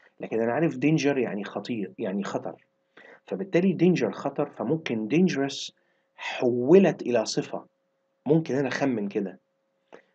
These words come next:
فلما أجي أقول إن danger خطر، فأنا ممكن أقدر أستصيغ المعنى بتاع dangerous. أنا بقول طبعا كلمة سهلة على سبيل المثال بس عشان المعلومة توصل.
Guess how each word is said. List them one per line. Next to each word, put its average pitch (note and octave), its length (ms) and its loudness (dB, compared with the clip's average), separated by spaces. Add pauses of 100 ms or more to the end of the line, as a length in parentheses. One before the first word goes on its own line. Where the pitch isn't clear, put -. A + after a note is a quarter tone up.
(100)
فلما G2 300 -4
أجي D3 120 2
أقول D3 200 2
إن A2+ 260 0
danger C3+ 380 0
خطر، A#2 480 -8 (480)
فأنا F#2+ 200 -6
ممكن C#3+ 380 -4
أقدر A#2 320 -4
أستصيغ D3 720 -2 (540)
المعنى A#2+ 500 -2
بتاع A2+ 420 -4
dangerous. G2 640 -4 (360)
أنا G#2+ 80 -2
بقول G#2 240 -2
طبعا A#2+ 300 -2
كلمة B2 220 -2
سهلة B2 260 -4
على G2+ 120 -4
سبيل A#2+ 200 -2
المثال B2+ 220 -2
بس C3 220 -2
عشان B2 280 -4 (420)
المعلومة A2 460 0
توصل. G2+ 360 -6